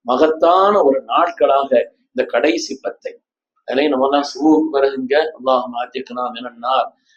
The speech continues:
வ அதுகில்னல் ஜன்னத்தை யா ரப்பல் ஆலமீன்", அந்த மகத்தான வெற்றிக்குரிய ஒரு காரியத்தை அல்லவா துவா செய்கிறோம். ரெண்டு நேரத்துல மலக்குமார்கள் ரெண்டு தொழுகையில ஒண்ணு சேர்றாங்க, அசர்லை சுபூலை. அதனால அந்த மலக்குமார்கள் ஒண்ணு சேரக்கூடிய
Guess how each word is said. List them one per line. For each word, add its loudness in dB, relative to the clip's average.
வ 2
அதுகில்னல் 0
ஜன்னத்தை -6
யா -2
ரப்பல் -6
ஆலமீன்", -18
அந்த 0
மகத்தான 2
வெற்றிக்குரிய 2
ஒரு 6
காரியத்தை 2
அல்லவா 6
துவா 2
செய்கிறோம். -4
ரெண்டு 2
நேரத்துல 2
மலக்குமார்கள் 2
ரெண்டு -2
தொழுகையில 4
ஒண்ணு 2
சேர்றாங்க, 0
அசர்லை 2
சுபூலை. -2
அதனால 4
அந்த 0
மலக்குமார்கள் 4
ஒண்ணு 2
சேரக்கூடிய 6